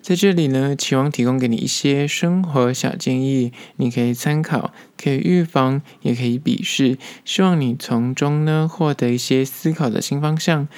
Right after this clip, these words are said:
今天要聊聊其实你应该了解护牙六招，帮你摆脱一口黄牙。今天聊聊关于说有没有什么小方法可以让你摆脱牙齿黄板牙的问题呢？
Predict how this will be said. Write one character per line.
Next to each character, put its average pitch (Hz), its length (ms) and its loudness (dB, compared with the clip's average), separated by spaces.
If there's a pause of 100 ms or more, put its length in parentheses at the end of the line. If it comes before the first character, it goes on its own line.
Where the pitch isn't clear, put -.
(300)
今 - 160 0
天 202 140 4
要 202 160 4
聊 135 180 2
聊 127 300 0
其 131 420 -2
实 147 220 0
你 131 140 0
应 127 160 0
该 170 280 2
了 135 360 0
解 - 320 -2 (260)
护 147 460 2
牙 117 320 0
六 147 320 2
招， 131 400 0 (320)
帮 190 260 2
你 139 140 0
摆 - 200 0
脱 143 440 0
一 160 200 -2 (100)
口 - 360 -6
黄 120 420 -2
牙。 123 300 -2 (1000)
今 185 160 2
天 180 140 4
聊 143 80 2
聊 135 100 0
关 139 220 0
于 - 20 0
说 139 320 0
有 131 100 0
没 127 160 0
有 180 140 4
什 - 240 -2
么 135 140 -2
小 - 320 -2
方 151 260 0
法 - 220 -4
可 - 160 -6
以 123 100 -2
让 123 160 0
你 120 120 -2
摆 - 340 -4
脱 127 340 -2
牙 131 400 -2
齿 110 400 -4 (100)
黄 117 360 0
板 107 240 -2
牙 107 180 -2
的 113 140 0
问 127 260 -2
题 - 240 -6
呢？ 123 260 -2